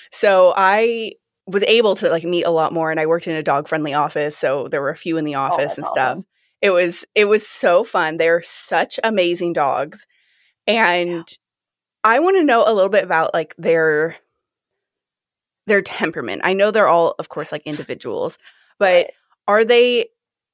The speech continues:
Speaker 1: like, crazy level? 'Cause, 'cause what we talk about sometimes with the hound dogs is that they have their, like,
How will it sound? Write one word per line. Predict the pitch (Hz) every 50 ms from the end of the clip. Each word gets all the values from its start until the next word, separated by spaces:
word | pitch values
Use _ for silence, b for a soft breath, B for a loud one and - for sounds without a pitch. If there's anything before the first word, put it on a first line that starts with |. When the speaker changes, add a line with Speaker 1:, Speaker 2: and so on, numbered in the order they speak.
| _ -
Speaker 1:
like, | 214 190 180 - _
crazy | - - - - 226 214 220 226 240 226 233 226 233 233 226 214 - - -
level? | 202 208 208 202 202 202 202 202 202 302 302 302 302 - - - - - _ _ _ _ _ _ _ _ _ _ _ _ _ _ -
'Cause, | - 302 233 214 - - 214
'cause | - 277 254
what | 262 254 285
we | 349
talk | 339 - 214 214 220
about | 214 214 190 165
sometimes | - 190 196 202 185 180 180
with | 165
the | - 151
hound | - - 185 175 180 175
dogs | 175 165 151 151 151 156 - -
is | - 175 165 -
that | - 156 170 175 170 - - _ _ _ _ _ _ _ _ _ _ _ _ _ _ _ _ _ _ _ _ _ _ -
they | 175 214 208
have | 214 196 226 254 262 254 220
their, | 233 226 220 208
like, | 196 185 175 156 - - - -